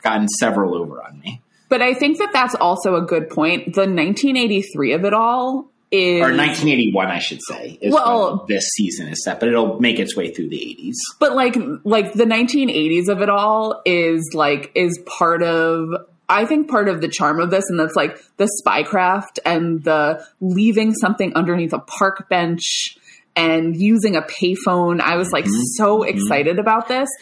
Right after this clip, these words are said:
Speaker 2: And I
Speaker 1: Yeah.
Speaker 2: think also, like, I have to, that, that will help me take a step out of the, like, "Oh, how could anybody fall for this?" Like, in the eighties, things were murkier.
Speaker 1: Right. Like, Martha can't, like,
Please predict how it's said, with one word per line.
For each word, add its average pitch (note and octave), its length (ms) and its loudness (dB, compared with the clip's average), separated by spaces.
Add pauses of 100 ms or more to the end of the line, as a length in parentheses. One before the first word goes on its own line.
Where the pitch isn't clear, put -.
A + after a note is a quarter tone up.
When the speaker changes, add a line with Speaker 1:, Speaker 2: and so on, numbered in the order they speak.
(220)
Speaker 2:
And F#3 140 2
I F3+ 40 2
Speaker 1:
Yeah. F#3 80 -2
Speaker 2:
think G3 200 0
also, F3+ 380 2
like, D#3 240 0 (100)
I F3 100 2
have F3 280 0
to, E3+ 240 0 (180)
that, F#3+ 480 0
that F#3+ 260 2
will A#3+ 120 2
help G3 220 2
me F3+ 120 0
take F3 220 0
a E3+ 60 2
step D#3 280 -2
out C#3+ 180 2
of D3 140 0
the, D3+ 80 0
like, C3+ 400 -2 (420)
"Oh, G3 160 2
how A3+ 300 0
could - 180 -2
anybody G3+ 460 4 (120)
fall G#3+ 220 2
for A3 160 0
this?" D3+ 220 0 (100)
Like, F3 260 0 (240)
in F#4 180 -2
the G4 200 -4
eighties, F#4 460 0
things F4 300 -2
were E4 460 0
murkier. C4+ 720 0 (220)
Speaker 1:
Right. C3+ 240 2
Like, A#2+ 100 2
Martha C3 320 0
can't, A#2+ 360 0
like, G#2 440 -2